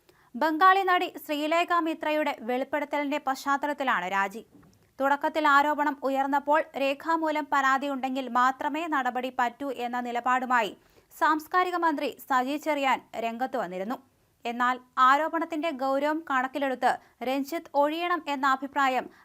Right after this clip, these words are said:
അക്കാദമിയിൽ നിന്ന് സിനിമാ രംഗത്ത് നിന്നും ഉയർന്നു. ഏറ്റവും ഒടുവിൽ ആരോപണം ഉയർന്ന് പന്ത്രണ്ട് മണിക്കൂറിനുള്ളിൽ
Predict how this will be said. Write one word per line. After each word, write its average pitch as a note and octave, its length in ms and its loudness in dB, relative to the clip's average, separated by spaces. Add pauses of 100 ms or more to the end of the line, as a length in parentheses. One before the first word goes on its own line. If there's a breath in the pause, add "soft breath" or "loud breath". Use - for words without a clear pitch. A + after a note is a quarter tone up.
അക്കാദമിയിൽ C#4+ 600 -2
നിന്ന് C4+ 500 -2
സിനിമാ C4+ 320 2
രംഗത്ത് C#4 360 -2
നിന്നും A#3 260 -6
ഉയർന്നു. G#3 400 -6 (720 soft breath)
ഏറ്റവും F4 520 2 (120)
ഒടുവിൽ F4 380 4
ആരോപണം D#4 560 4
ഉയർന്ന് C#4 460 2 (160)
പന്ത്രണ്ട് C#4 440 0
മണിക്കൂറിനുള്ളിൽ C4 800 -2